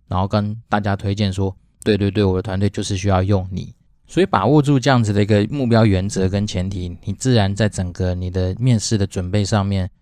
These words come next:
跟实际上你在执行的时候，你就更有所本，知道说，“哦，我要怎么样去让我的面试所有的一切环扣在这样的目标之上。”好，所以为了要达成这个目标啊，我自己是把面试分成三个阶段：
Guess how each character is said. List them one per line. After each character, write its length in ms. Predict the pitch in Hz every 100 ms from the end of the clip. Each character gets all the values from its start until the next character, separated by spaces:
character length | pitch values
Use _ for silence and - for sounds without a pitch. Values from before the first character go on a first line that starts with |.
| _ -
跟 160 | 120
实 160 | 120 104
际 160 | -
上 220 | 110 110 95
你 60 |
在 120 | 104
执 240 | 101 - 95
行 200 | - 92
的 80 | 90
时 120 | 92
候， 240 | 95 92 - _ _ -
你 80 | 101
就 120 | 110
更 220 | - 104
有 160 | 98 95
所 220 | 98 95
本， 240 | - -
知 80 | 98
道 120 | 95
说 120 | 98 95
，“哦， 100 | 98 -
我 100 | 98
要 80 | 95
怎 100 | 95
么 80 |
样 160 | 101 98
去 240 | - 95 - _ _ _
让 300 | 123 117 101 - _ _ _ _
我 180 | 98 98
的 160 | 98 107
面 260 | 151 123 107
试 300 | - 117 95
所 260 | - 107 107
有 80 | 101
的 100 | 98
一 100 | -
切 260 | - 117 95
环 240 | 95 98
扣 160 | 110 104
在 140 | 104
这 100 | 104
样 100 | 95
的 80 | 90
目 160 | 98
标 160 | 95 92
之 160 | 98 90
上。” 260 | - - - _ _ _ -
好， 200 | 107 104
所 120 | 147
以 40 |
为 160 | 170 190
了 40 |
要 60 | 160
达 160 | 139 120
成 140 | 123
这 80 | 127
个 40 |
目 200 | 120 117
标 200 | 101 98
啊， 160 | 98 98
我 120 | 110
自 140 | 104 135
己 80 |
是 100 | 110
把 160 | 113 95
面 240 | 110 110
试 140 | 98 107
分 180 | 104 101
成 100 | 92
三 160 | 101
个 120 | 98
阶 180 | 92 92
段： 240 | 98 90